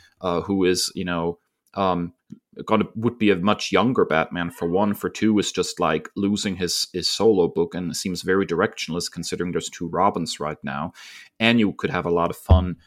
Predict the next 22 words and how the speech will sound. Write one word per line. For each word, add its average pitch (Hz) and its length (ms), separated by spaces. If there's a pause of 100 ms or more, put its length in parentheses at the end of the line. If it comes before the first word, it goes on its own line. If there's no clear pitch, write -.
(180)
with 98 240
a 87 80
Batman 87 400
and 82 120
Robin 82 360
book 87 320
where 87 80
you 85 160
have 85 400
Damian 98 420
as 95 200
his 82 180
Robin, 98 460
but 87 120
Damian 90 400
thinks 87 300
that 87 200
Tim 98 220
is 87 140
unworthy 92 720
of 87 180
being 92 420